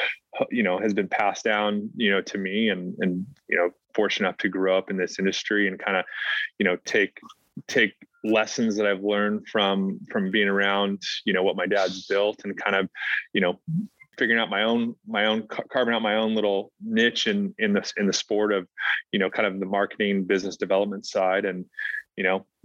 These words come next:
um, ever since I was a kid graduating high school, I kinda just jumped on board to, to wanting to work, um,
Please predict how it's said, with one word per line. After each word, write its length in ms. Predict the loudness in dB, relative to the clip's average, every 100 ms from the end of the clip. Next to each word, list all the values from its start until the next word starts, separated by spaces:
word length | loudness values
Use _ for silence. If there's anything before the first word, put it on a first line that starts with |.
| -4
um, 300 | 0 0 0 0
ever 140 | 0
since 280 | 0 -4 0
I 100 | 2
was 320 | 2 0 -2
a 140 | -2 -2
kid 320 | 0 0 0
graduating 520 | 0 0 2 0 -2 0
high 140 | 0
school, 300 | 0 -2 0
I 80 | 0
kinda 320 | -2 0 0
just 280 | 0 -6 -2
jumped 240 | -4 -2
on 140 | -4 -2
board 380 | -2 0 -2 -4
to, 480 | -2 0 2 0 -2 -6 -8
to 120 | -2
wanting 340 | 0 2 0
to 60 | -2
work, 420 | -2 0 0 -2 -8 -16 -4
um, 580 | 0 2 0 -2 -4